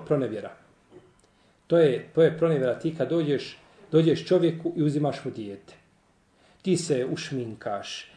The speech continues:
u te, pričaš, sa jezika ti med curi. Jel tako? Lijepo, ti se uvlačiš pod kožu i onda odvedeš to dijete od babe za koje on izgubio i živce. Odgajao to svoje dijete. Pogledajte kako danas odgoji žensko dijete.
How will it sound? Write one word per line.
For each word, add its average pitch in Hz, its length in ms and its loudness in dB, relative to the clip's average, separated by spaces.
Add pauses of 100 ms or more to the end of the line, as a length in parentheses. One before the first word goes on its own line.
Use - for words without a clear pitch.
u 165 100 -6
te, - 220 -8
pričaš, 165 1040 2
sa - 180 0
jezika 190 460 6
ti 165 140 0
med 151 280 2
curi. 101 340 -12 (640)
Jel 120 80 -10
tako? - 400 -8
Lijepo, 160 440 6
ti 208 280 -2
se 156 280 0
uvlačiš 190 560 0
pod 131 240 -4
kožu 131 220 -8 (640)
i 185 140 8
onda 254 280 10
odvedeš 214 600 6
to 214 140 8
dijete 170 420 6
od 147 120 0
babe 139 400 4
za 131 120 -2
koje 190 240 6
on 208 140 8
izgubio 185 440 2
i 190 140 4
živce. 139 560 -2 (460)
Odgajao 180 520 6
to 196 140 4
svoje 190 220 2
dijete. 185 120 2
Pogledajte 269 320 2
kako 269 200 4
danas 214 200 4
odgoji 170 180 8
žensko 151 300 2
dijete. 120 320 -4